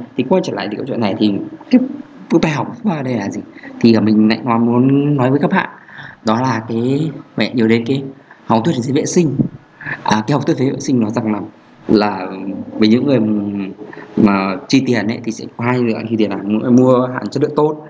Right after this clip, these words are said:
để dùng một lần, hoặc là dùng cho thoải mái, dùng cảm giác trải nghiệm tốt. Đấy, hoặc là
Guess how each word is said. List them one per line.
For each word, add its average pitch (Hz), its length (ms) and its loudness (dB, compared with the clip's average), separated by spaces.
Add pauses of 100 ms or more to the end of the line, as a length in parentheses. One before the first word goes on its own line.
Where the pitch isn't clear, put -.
để - 100 -12
dùng 104 200 -4
một 98 100 -2
lần, 104 160 0 (440)
hoặc - 160 -6
là 95 260 -4
dùng 95 420 0 (120)
cho 104 140 0 (260)
thoải 101 160 -4
mái, 104 400 0
dùng 107 340 -2 (260)
cảm - 100 -4
giác 135 140 0 (180)
trải 104 160 -2
nghiệm - 120 -4
tốt. 170 280 0 (500)
Đấy, 101 200 0 (100)
hoặc 110 120 -4
là 104 120 0